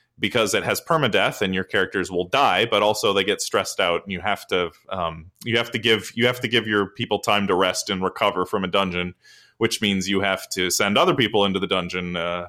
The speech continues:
uh, which may or may not be your, your best people.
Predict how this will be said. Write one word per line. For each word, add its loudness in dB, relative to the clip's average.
uh, 0
which 0
may 4
or 4
may 4
not 2
be 4
your, 2
your -2
best -4
people. -8